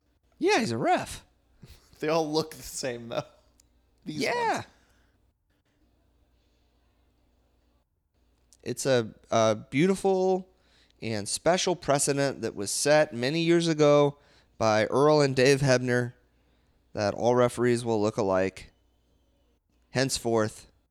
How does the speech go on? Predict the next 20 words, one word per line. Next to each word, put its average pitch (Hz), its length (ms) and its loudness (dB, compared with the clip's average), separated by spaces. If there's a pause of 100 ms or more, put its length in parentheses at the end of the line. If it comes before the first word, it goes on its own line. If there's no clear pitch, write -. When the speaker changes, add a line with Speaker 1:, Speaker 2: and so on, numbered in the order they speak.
(260)
Speaker 1:
now 131 280 2
and 123 100 -4
forever. 98 560 -6 (1300)
Amen. 90 380 -10 (1300)
Speaker 2:
It 113 120 -20
is 120 120 -14
decreed 143 640 -4 (1040)
by 110 240 -6
the 113 120 -8
ref 113 280 -8
gods. 107 640 -8 (1800)
What 170 160 -20
is, 156 80 -18 (800)
is 120 140 -16
his, 151 280 -14
like, 123 200 -10
nickname 117 480 -14
Gallus, 110 520 -12
Joe 110 200 -12
Coffey? 127 500 -20